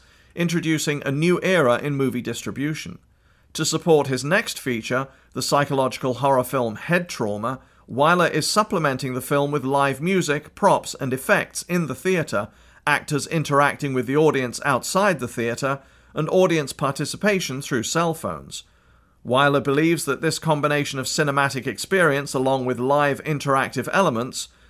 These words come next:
what he calls a cinema A R G or alternate reality game, provides an economic model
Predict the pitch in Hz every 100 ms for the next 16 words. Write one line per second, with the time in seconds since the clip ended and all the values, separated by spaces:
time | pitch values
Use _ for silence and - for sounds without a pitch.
0 | _ 139 139 139 131 139 127 - 127 113
1 | 98 - 156 135 131 123 151 139 123 123
2 | - 175 143 - 127 123 - 139 131 -
3 | 143 123 113 117 135 170 156 110 101 104
4 | 113 127 - _ - 160 165 170 165 156
5 | - 196 214 190 156 - 170 170 113 -